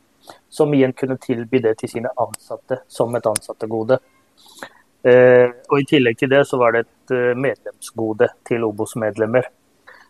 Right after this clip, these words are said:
Eh, med tiden, eh, så har vi jo sett at, eh, det konseptet er veldig vanskelig å få til. Så vi har jo beveget oss mer og mer mot tradisjonell coworking. Eh,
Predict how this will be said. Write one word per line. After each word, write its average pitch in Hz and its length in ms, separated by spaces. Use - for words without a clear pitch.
Eh, 135 380
med 151 200
tiden, 185 420
eh, 175 400
så - 240
har 139 160
vi 143 80
jo 151 360
sett - 460
at, - 380
eh, 135 320
det 123 160
konseptet - 760
er 120 220
veldig 117 380
vanskelig - 540
å 110 60
få 120 180
til. 254 160
Så 147 120
vi 139 120
har 131 140
jo 135 120
beveget 113 580
oss - 320
mer 113 440
og 117 160
mer 110 340
mot 104 220
tradisjonell 110 640
coworking. 104 640
Eh, 120 460